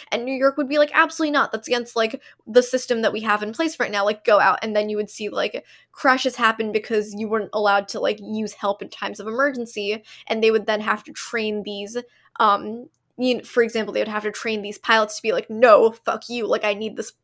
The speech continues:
space right now. It's an emergency." And then you would see this kind of, like, acquiescence to this new understanding of,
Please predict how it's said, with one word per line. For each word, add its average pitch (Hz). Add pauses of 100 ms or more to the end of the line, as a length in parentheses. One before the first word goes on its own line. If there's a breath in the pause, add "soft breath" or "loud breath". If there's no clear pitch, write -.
(200)
space 208
right 214
now. 214
It's -
an 180
emergency." 226 (320 loud breath)
And 226
then 240
you 226
would 208
see 220
this 214
kind 214
of, 202
like, 185 (300 loud breath)
acquiescence 220
to 220 (520 soft breath)
this 247
new 233
understanding 208
of, 208